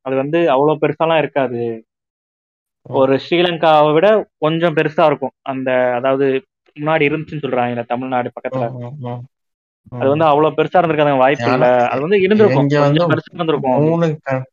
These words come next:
Speaker 2: கான்டினென்ட் கன்-, கனெக்ட் பண்ற மாதிரி சொல்றாங்க. ஆப்பிரிக்கா, தமிழ்நாடு.
Speaker 1: ஏங்க, அப்படிதான் இருந்துச்சு. ஆனா ஸ்டார்டிங்லங்க,
Speaker 2: ஆஸ்திரேலியான்றாங்க.
Speaker 1: ஸ்டார்டிங்ல உலகம்
Speaker 2: ம்.
Speaker 1: உருவான காலம்னுவாங்கல்ல, அப்படி
Speaker 2: ஆமா, ஆமா.
Speaker 1: இருந்திருக்குங்க. அதெல்லாம் ஒரு,
Speaker 2: ம்.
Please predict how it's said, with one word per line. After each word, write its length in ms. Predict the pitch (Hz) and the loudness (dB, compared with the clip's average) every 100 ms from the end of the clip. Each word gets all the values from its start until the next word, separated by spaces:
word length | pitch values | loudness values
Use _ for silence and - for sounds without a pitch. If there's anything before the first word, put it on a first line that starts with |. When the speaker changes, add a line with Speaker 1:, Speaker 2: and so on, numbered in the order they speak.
| - | -4
Speaker 2:
கான்டினென்ட் 380 | 143 156 165 151 139 | -4 -2 -4 -6 -6
கன்-, 220 | 127 127 123 | -8 -10 -8
கனெக்ட் 280 | 120 143 | -6 -6
பண்ற 200 | 139 135 | -6 -4
மாதிரி 220 | 135 127 120 | -4 -4 -8
சொல்றாங்க. 400 | 120 117 117 113 _ _ _ _ _ | -10 -8 -10 -14 _ _ _ _ _
ஆப்பிரிக்கா, 720 | 117 123 - 131 131 127 - _ | -4 -4 -4 -4 -2 0 -4 _
தமிழ்நாடு. 520 | 113 117 135 127 127 | -6 -4 -2 -2 -2
Speaker 1:
ஏங்க, 380 | 127 135 - 190 | -6 -8 -4 -2
அப்படிதான் 440 | 175 156 180 214 196 | 0 0 2 2 4
இருந்துச்சு. 480 | 190 226 220 175 185 | 2 2 0 0 0
ஆனா 200 | 175 180 | 0 -2
ஸ்டார்டிங்லங்க, 840 | - 185 233 - 220 170 143 143 | 0 2 0 -2 -2 0 0 -2
Speaker 2:
ஆஸ்திரேலியான்றாங்க. 680 | 127 143 131 127 117 113 110 | -2 -2 -2 -2 -6 -8 -6
Speaker 1:
ஸ்டார்டிங்ல 360 | 196 190 151 - _ _ _ | -6 -6 -6 -10 _ _ _
உலகம் 520 | 143 139 165 185 185 | -2 0 2 2 0
Speaker 2:
ம். 20 | |
Speaker 1:
உருவான 320 | 156 175 180 - _ _ _ _ _ _ 143 | 0 2 0 -2 _ _ _ _ _ _ 0
காலம்னுவாங்கல்ல, 720 | 151 165 156 143 131 127 117 - _ _ _ _ _ _ | 2 2 0 -2 -2 -4 -6 -8 _ _ _ _ _ _
அப்படி 380 | 135 117 190 185 | -8 -2 2 2
Speaker 2:
ஆமா, 0 | |
ஆமா. 40 | |
Speaker 1:
இருந்திருக்குங்க. 440 | 190 185 165 123 120 | 2 0 -2 -8 -6
அதெல்லாம் 720 | 120 143 185 185 170 135 123 | -4 0 2 2 2 0 -2
ஒரு, 420 | 139 135 127 | -4 -2 0
Speaker 2:
ம். 40 | 123 | -2